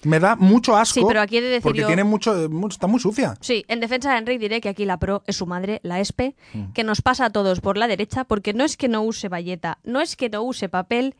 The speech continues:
Speaker 2: es que tiene una aspiradora y ella va por ahí y hace ¡vuu!
Speaker 1: Claro.
Speaker 2: Y se pone a aspirar todas las migas.
Speaker 1: Pero ojo, porque la aspiradora no admite líquidos.
Speaker 2: Oh.
Speaker 1: Entonces yo cuando se cae un poquito de leche o lo que sea,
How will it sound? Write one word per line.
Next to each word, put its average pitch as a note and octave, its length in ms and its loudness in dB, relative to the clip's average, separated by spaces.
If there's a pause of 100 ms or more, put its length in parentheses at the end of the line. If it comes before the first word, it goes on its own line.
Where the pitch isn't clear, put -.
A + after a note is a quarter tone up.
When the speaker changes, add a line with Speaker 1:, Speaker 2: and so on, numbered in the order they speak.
Speaker 2:
es C#4 160 0
que A3+ 100 -2
tiene B3 440 -2 (500)
una E4 340 6
aspiradora A#3+ 680 0 (240)
y C4+ 120 -2
ella E4 160 2
va D#4 140 6
por C#4 120 2
ahí C4 120 2
y A#3+ 40 0
hace A3 200 -6
¡vuu! A3+ 240 -6 (800)
Speaker 1:
Claro. B2+ 360 0
Speaker 2:
Y B3 100 -8
se A#3+ 140 -4
pone D4 200 0
a - 20 0
aspirar D4+ 320 0
todas C4+ 160 0
las A#3+ 80 -2
migas. G3 320 -8
Speaker 1:
Pero D3 180 6
ojo, C#3 320 4
porque C#3 260 2
la C3+ 60 4
aspiradora C#3+ 600 0
no C#3+ 640 4
admite B2 340 2
líquidos. B2+ 480 -4 (880)
Speaker 2:
Oh. - 180 -4 (300)
Speaker 1:
Entonces D#3+ 320 4
yo F3+ 140 4
cuando C3+ 220 2
se C3 100 -6
cae C3+ 100 -2
un D#3+ 80 -2
poquito E3 220 -2
de E3 60 2
leche E3 240 0
o E3 40 0
lo D#3+ 60 0
que D#3+ 80 -4
sea, G3+ 300 -2